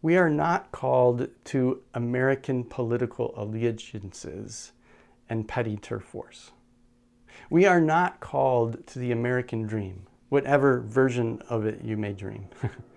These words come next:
We are called to the kingdom of God,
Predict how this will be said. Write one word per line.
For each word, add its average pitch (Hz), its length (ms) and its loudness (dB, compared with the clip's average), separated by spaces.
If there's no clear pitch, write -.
We 147 160 4
are 165 140 4
called 117 840 2
to 139 100 -4
the 127 140 -2
kingdom 131 340 -2
of 110 140 -6
God, 107 400 -6